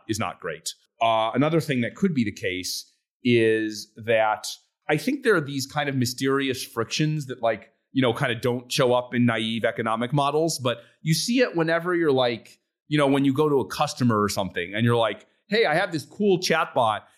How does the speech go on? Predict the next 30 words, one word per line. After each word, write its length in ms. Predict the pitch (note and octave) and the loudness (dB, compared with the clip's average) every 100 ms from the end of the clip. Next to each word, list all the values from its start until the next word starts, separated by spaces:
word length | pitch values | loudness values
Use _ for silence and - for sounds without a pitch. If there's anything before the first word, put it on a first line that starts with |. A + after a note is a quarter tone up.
| _ - | _ 0
In 200 | E3 D#3 | 2 2
principle, 680 | - A#3 C4+ C4 A#3 F3+ D#3+ | 2 2 2 2 2 4 4
it 60 | |
can 160 | - D3+ | 2 0
do 180 | E3+ F3 | 2 2
everything 600 | E3 F3 E3 E3 D#3+ D3+ | 2 2 -2 -2 -2 0
that, 220 | D3 D3 | -2 -2
you 60 | |
know, 140 | C#3+ C#3 | 0 2
your 160 | C#3 | 0
customer 380 | C#3+ D#3 E3 D3 | 0 -2 -2 -4
service 360 | C3+ D3 C#3+ C#3 | 0 0 0 -2
bot 300 | C3+ C3+ C3 | 0 0 0
does 420 | C3 C3 C3+ B2 | 0 2 2 2
or 80 | B2+ | 2
that 240 | B2 A#2+ - - | 0 -2 -10 -2
this 140 | D#3+ | -2
part 260 | D#3+ E3 D#3 | 2 4 4
of 80 | C#3 | 2
your 120 | C3+ | 0
company 360 | D3+ C#3+ C#3 | -2 -2 0
does." 300 | B2 B2+ A#2+ | 2 2 0
But, 100 | A#2+ | 0
like, 240 | B2+ B2 - _ _ _ _ - | -2 -2 -6 _ _ _ _ -6
the, 200 | C#3+ D3 | -4 -2
the 140 | D#3 D#3 | -2 0
actual 500 | E3 G#3+ - G3 D#3+ | 0 0 0 2 2
friction 480 | - F3+ - E3 C#3 | 0 -4 -2 0 0
of, 120 | A#2+ | 2
like, 300 | B2 A2+ | 0 -2